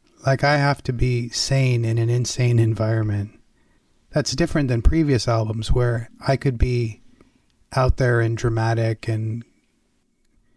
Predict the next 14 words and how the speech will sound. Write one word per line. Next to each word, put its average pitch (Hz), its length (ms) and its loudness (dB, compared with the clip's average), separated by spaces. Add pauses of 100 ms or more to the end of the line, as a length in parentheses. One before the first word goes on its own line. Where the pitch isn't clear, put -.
(220)
crazy 127 420 2
or 123 100 2
whatever. 117 520 0 (120)
And 120 440 -2 (160)
no 143 80 0
matter 135 540 0 (720)
how - 320 0
crazy 123 440 0
I 127 180 4
was, 117 440 0 (960)
the 156 100 2
environment 143 600 2
was, 120 300 0
like, 120 320 0